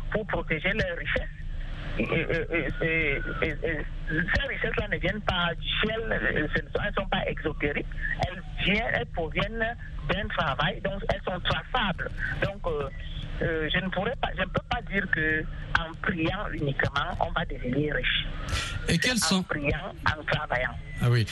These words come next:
Speaker 2: Et, et quels sont les enseignements de votre religion encouragent l'entrepreneuriat ? En trente secondes, Marie-Jeanne.
Speaker 1: Euh, bon, les enseignements,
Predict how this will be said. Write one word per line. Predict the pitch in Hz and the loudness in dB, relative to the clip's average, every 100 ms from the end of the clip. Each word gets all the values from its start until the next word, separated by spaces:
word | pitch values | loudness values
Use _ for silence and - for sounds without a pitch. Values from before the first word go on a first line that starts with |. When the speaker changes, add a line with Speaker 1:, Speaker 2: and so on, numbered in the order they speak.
| - - | -2 0
Speaker 2:
Et, | 180 - | 0 4
et | 185 | 2
quels | - 208 | 4 4
sont | 180 247 | 4 4
les | 202 160 | 6 6
enseignements | 160 - 151 147 180 | 6 6 6 6 6
de | 151 | 6
votre | 131 170 - | 6 6 6
religion | 123 139 131 117 143 202 175 | 6 6 6 6 6 4 4
encouragent | 139 127 151 143 143 123 | 4 6 6 6 6 6
l'entrepreneuriat ? | 117 104 117 - 117 107 104 95 95 | 6 6 2 4 4 6 6 6 4
En | 120 123 | 4 4
trente | 147 143 | 4 4
secondes, | 131 117 101 92 - - | 6 6 4 2 -2 2
Marie-Jeanne. | 120 117 113 104 92 - - - - - - - - - - - | 6 6 6 6 4 0 -10 -6 -4 -4 -6 -10 -12 -10 -6 -2
Speaker 1:
Euh, | - 73 - 78 - - - - - - | 0 2 2 2 0 0 0 -2 -4 -2
bon, | - 254 190 185 - | 0 2 0 0 0
les | 254 | 0
enseignements, | 311 311 262 262 165 | 0 0 0 0 0